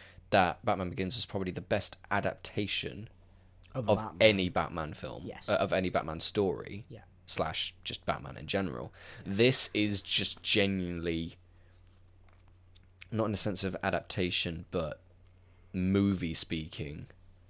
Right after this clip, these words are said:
Speaker 1: near enough perfect, I feel.
Speaker 2: It's a perfect film, yeah.
Speaker 1: I don't
Speaker 2: Yes.
Speaker 1: like saying films are perfect because I don't
Speaker 2: Well,
Speaker 1: think anything
Speaker 2: I
Speaker 1: is
Speaker 2: mean,
Speaker 1: perfect,
Speaker 2: yeah.
Speaker 1: but
Speaker 2: The, yeah, to reiterate that point we
Speaker 1: Jesus.
Speaker 2: said last, we talked about last week, is that I feel the only thing that really
Speaker 1: Ugh.
Speaker 2: kind of,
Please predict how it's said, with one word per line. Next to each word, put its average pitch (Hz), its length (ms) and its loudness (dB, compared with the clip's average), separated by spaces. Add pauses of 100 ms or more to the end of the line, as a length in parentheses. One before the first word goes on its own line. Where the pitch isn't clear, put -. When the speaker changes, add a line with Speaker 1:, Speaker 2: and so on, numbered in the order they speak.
(640)
Speaker 1:
near 90 380 0
enough 76 220 -8
perfect, 80 480 -12 (880)
I 151 120 -8
feel. - 320 -10
Speaker 2:
It's 147 120 -8
a - 40 -14
perfect 98 380 0
film, 92 200 -16 (140)
yeah. 95 140 -14 (520)
Speaker 1:
I 104 80 4
don't 117 160 8
Speaker 2:
Yes. 110 80 8
Speaker 1:
like 98 280 8
saying 78 300 2
films 82 240 -6
are 76 40 -10
perfect - 460 -6
because 87 180 -6
I - 20 -2
don't 82 120 0
Speaker 2:
Well, 85 80 6
Speaker 1:
think 85 160 2
anything 78 320 -4
Speaker 2:
I - 20 -2
Speaker 1:
is 95 80 0
Speaker 2:
mean, 98 140 2
Speaker 1:
perfect, 71 400 -2
Speaker 2:
yeah. - 180 -4
Speaker 1:
but 85 360 6
Speaker 2:
The, 170 300 4 (260)
yeah, 156 200 2
to - 160 -4
reiterate 135 420 4
that 120 140 6
point 85 120 4
we - 80 4
Speaker 1:
Jesus. 135 180 0
Speaker 2:
said 135 260 -2
last, 117 340 -8
we 127 200 -8
talked 143 240 -4
about 107 200 -6
last 113 240 -4
week, 131 220 -2
is 117 140 -8
that 123 160 -6
I 143 100 0
feel 139 320 0 (280)
the 143 140 6
only 180 140 6
thing 156 220 4
that 123 100 -6
really 143 320 4
Speaker 1:
Ugh. - 80 2
Speaker 2:
kind 151 100 4
of, 131 140 -2